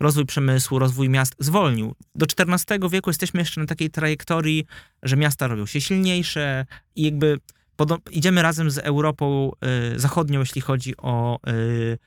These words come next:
o, powiedzmy, wchodzenie na tę kapitalistyczną ścieżkę rozwoju, taką, która ostatecznie w, tam, w rewolucji przemysłowej znajduje jakąś kulminację. Ale później jakby ten, w związku z tym, że jest darmowa praca w Ukrainie,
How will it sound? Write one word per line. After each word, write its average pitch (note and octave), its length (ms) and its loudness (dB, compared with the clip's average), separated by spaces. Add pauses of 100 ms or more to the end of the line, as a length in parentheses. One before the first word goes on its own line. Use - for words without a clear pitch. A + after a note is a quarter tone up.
(300)
o, C3+ 100 -8
powiedzmy, B2 480 0
wchodzenie D#3 320 2
na C#3+ 60 2
tę C#3 140 0
kapitalistyczną C3+ 880 -2 (280)
ścieżkę - 600 -2
rozwoju, A#2+ 460 0
taką, A2+ 400 -4 (140)
która B2+ 240 -2
ostatecznie C3+ 760 -2
w, - 60 -20
tam, G2+ 180 -8
w - 40 -12
rewolucji A2+ 380 -4
przemysłowej A2 540 -6
znajduje G#2+ 240 -6
jakąś A2 200 -8
kulminację. - 600 -8 (320)
Ale A3+ 200 0
później F3 460 -2 (220)
jakby D#3 220 -2
ten, F3 320 -2 (440)
w B2 40 -2
związku F3 280 2
z - 40 -6
tym, D#3+ 140 -2
że C#3+ 80 0
jest C#3 220 -4 (240)
darmowa E3 400 4
praca C3+ 280 -2
w A#2+ 60 -4
Ukrainie, A2 520 -2